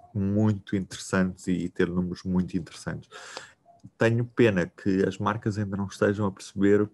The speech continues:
totalmente o poder do áudio. Eu percebo que,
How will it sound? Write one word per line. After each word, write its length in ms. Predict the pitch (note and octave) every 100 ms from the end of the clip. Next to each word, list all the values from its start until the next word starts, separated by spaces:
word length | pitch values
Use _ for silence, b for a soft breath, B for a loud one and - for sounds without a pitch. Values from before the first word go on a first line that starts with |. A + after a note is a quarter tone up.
| _
totalmente 720 | G#2+ F#2+ G2+ F#2 G2+ A2 A2
o 40 | G2+
poder 360 | - F#2+ G2
do 200 | F#2+ F2
áudio. 340 | D#2 C#2+ - - B B B B
Eu 100 | E2
percebo 460 | - - G2 F#2+ - -
que, 340 | G2 F#2 F#2